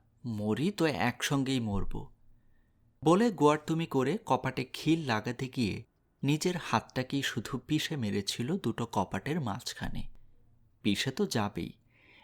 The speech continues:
বেরিয়ে পড়েই বাইরে থেকে কপাট টেনে শিকল তুলে দিয়েছিল কিনা বুদ্ধিমতী সেজ বউ। না দিলে সেই ভিড়ের সামনে হাঁপিয়ে হাঁপিয়ে কেঁদে কেঁদে বলতো কি করে? ওর মনে যে এত কাণ্ড,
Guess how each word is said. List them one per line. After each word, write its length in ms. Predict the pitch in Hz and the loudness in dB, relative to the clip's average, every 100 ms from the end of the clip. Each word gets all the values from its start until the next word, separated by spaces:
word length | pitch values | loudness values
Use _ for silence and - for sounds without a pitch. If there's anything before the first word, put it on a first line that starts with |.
| - | 2
বেরিয়ে 320 | 135 151 180 | 4 6 4
পড়েই 460 | 180 180 175 123 151 | 2 2 4 4 2
বাইরে 360 | 131 117 120 | 2 2 2
থেকে 260 | 123 - 139 - | -2 -6 -10 0
কপাট 420 | 120 - 127 - | 0 0 -4 -2
টেনে 320 | 113 104 165 | -2 0 -2
শিকল 440 | - - 143 160 160 | -4 -2 -2 -2 0
তুলে 280 | 117 107 | 0 0
দিয়েছিল 500 | 104 104 104 - 120 | 2 0 0 -4 -4
কিনা 260 | 117 123 160 180 | -4 -4 -6 -4
বুদ্ধিমতী 600 | 104 98 - 110 110 165 | -4 -4 -6 -4 -2 -4
সেজ 340 | 180 - 101 104 | -4 -4 -4 -6
বউ। 280 | - - - _ _ _ _ _ _ _ - | -8 -12 -12 _ _ _ _ _ _ _ -4
না 260 | 101 98 | 0 2
দিলে 380 | 101 135 113 95 - _ _ - | 2 0 0 -2 -8 _ _ -2
সেই 360 | - 160 196 156 | 4 6 6 2
ভিড়ের 340 | - 131 147 | 2 4 4
সামনে 500 | - - 110 113 147 | 2 0 -2 -2 -4
হাঁপিয়ে 560 | 160 - 113 - 147 139 | -4 0 -2 -2 -4 -4
হাঁপিয়ে 500 | - 101 - 117 165 | 0 -2 0 -2 0
কেঁদে 340 | - 107 113 | 0 0 0
কেঁদে 280 | 110 110 113 | -2 -2 -2
বলতো 400 | 95 101 104 131 | 2 0 0 -6
কি 180 | - 143 | -6 -4
করে? 280 | 143 147 220 _ _ _ _ _ _ | -4 -4 -6 _ _ _ _ _ _
ওর 140 | - 175 | 4 4
মনে 320 | 127 131 147 | 4 0 0
যে 220 | 156 160 - | 0 0 0
এত 200 | 127 143 | 0 -2
কাণ্ড, 640 | - - 107 120 147 | -2 0 2 2 -2